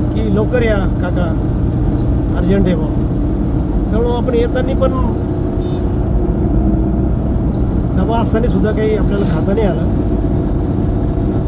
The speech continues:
आणि लोड केलाय मला. आता आपण निघतोय, निघालेलो आहे आपण. नाही तर कुठंतरी एखादा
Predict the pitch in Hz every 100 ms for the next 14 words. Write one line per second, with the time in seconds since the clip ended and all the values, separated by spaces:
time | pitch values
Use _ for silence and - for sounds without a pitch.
0 | - - - - 196 202 196 220 226 214
1 | 196 180 180 175 175 180 180 185 185 -
2 | - - - - - - 226 220 185 185
3 | 196 208 220 214 190 - - - - -
4 | - - - - - 208 240 226 220 214
5 | 214 208 202 - -